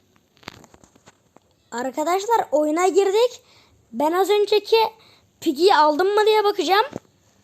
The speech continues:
Bir bakalım hemen. Aldık herhalde biz. O hangi ben, ben hangi odaya girdim? Ha, buna girdim değil mi? He almamışım. Animatronik Piggy.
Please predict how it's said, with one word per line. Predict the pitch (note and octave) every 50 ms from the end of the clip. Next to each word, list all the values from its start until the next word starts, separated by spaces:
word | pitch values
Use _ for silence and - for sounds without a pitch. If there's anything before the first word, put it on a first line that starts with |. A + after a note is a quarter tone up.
| _ _ _ _ _ _ - _ _ - A#3+
Bir | B3 A#3
bakalım | C#4 C#4 - D4+ D4+ E4 E4+
hemen. | D#4+ D4 C#4+ D#4 F4+ F#4+ - - _ _ -
Aldık | - - A#3 A#3+ A#3 D4 - -
herhalde | A3+ G3+ G3 F#3 F#3+ G3 F#3+ G#3
biz. | - - - - _ -
O | C#4+ D4+ B3+
hangi | A#3 C4 D4+ E4 F4
ben, | F4 D#4 C4+ - - - - G#3+
ben | B3 C4+
hangi | D4+ E4+ F4+ G4+ G4 F#4
odaya | D#4 B3+ A#3 A3 A3
girdim? | G#3+ A3 G3+ G3+ A3 C4+ - _ _ - - _ _ _ _ _ _ _ - _ _ - -
Ha, | C4 A3+ A3
buna | A#3+ A#3 B3+ C#4+
girdim | C4+ C4+ A3 G3+ G3+ G3 A3
değil | C4+ D4+
mi? | B3+ G3 F#3+ - _ _ _ _ _ - - - _ _ _ _ _ _ _ _ _ _ _ _ _ _ _ _ _ _ _ _ _
He | - C#4+ F4+ A#4 G4+ -
almamışım. | C#4 C#4+ E4 F4+ F#4 E4 C#4 B3 - A#3+ A3 G#3 A3 A3 _ _ _ _ _ _ _ _ _ _ _ _ _ _ _ _ _ _ _ _ _ _ _ - -
Animatronik | A3 A#3+ C4 C4 C4+ C4+ - D#4 D4+ D4+ D#4+ E4 - -
Piggy. | - B3 A3 G#3+ G3+